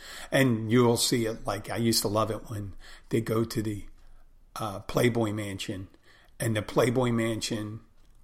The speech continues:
was, um, they, they have Hugh Hefner, and he'd be in his bathrobe. He's passed away a couple of years ago.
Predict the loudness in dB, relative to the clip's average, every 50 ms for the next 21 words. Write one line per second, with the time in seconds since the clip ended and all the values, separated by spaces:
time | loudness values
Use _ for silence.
0 | -12 -4 0 2 2 2 2 0 -4 -2 -2 -2 -2 -2 -4 -6 -12 -10 -10 -8
1 | -8 -10 -10 -10 -12 -14 -14 -16 -20 -20 -20 _ _ _ _ _ _ -20 -20 -20
2 | -20 _ _ -20 _ _ -20 -20 -20 -14 -14 -14 -14 -16 -20 -20 -20 -20 -20 -20
3 | -20 -6 2 4 4 4 4 0 -2 0 2 2 2 2 0 -2 -2 2 4 4
4 | 4 4 2 2 4 4 6 6 8 8 8 6 4 2 2 0 -2 -4 -4 -4
5 | -4 -2 -2 -4 -4 -4 -4 -4 -4 -6 -6 -8 -8 -4 -2 -2 -2 -2 -4 -6
6 | -8 -6 -4 -4 -2 -4 -4 -6 -6 -2 0 0 0 0 0 -2 0 0 0 0
7 | -2 -4 -4 -4 -4 -6 -6 -8 -4 2 6 8 8 8 8 4 2 0 -2 -4
8 | -6 -8